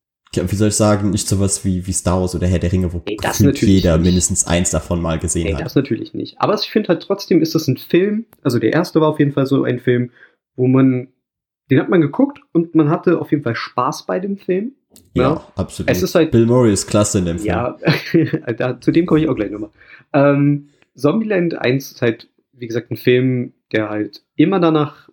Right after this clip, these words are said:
Speaker 2: verlangt wurde von den Fans, "Oh, macht mal einen zweiten Teil, macht mal einen zweiten Teil, aber mit den gleichen Schauspielern." Und dann hieß es immer, "Ach nee, wir haben keine Idee." Und dann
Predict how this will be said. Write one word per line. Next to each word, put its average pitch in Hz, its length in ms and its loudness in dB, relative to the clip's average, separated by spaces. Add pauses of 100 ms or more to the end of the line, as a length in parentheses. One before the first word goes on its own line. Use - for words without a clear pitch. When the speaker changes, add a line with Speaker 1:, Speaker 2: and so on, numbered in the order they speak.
(140)
Speaker 2:
verlangt 131 640 -2
wurde 113 220 0
von 107 240 0
den 107 160 0
Fans, 117 400 -4
"Oh, 180 180 4
macht 180 280 -2
mal 185 80 2
einen 180 80 0
zweiten 180 340 -2
Teil, 165 220 0
macht 175 200 -4
mal 185 80 -2
einen 175 80 -2
zweiten 175 320 -4
Teil, 165 300 -2
aber 165 160 -2
mit 160 180 0
den 160 80 -2
gleichen 156 300 2
Schauspielern." 151 760 0 (540)
Und 143 160 2
dann 143 100 6
hieß 135 180 2
es 120 100 -8
immer, 113 240 0
"Ach 113 160 -2
nee, 160 320 4
wir 165 80 4
haben 147 100 0
keine 113 240 -6
Idee." 208 680 -2
Und 120 400 -4
dann 110 360 -2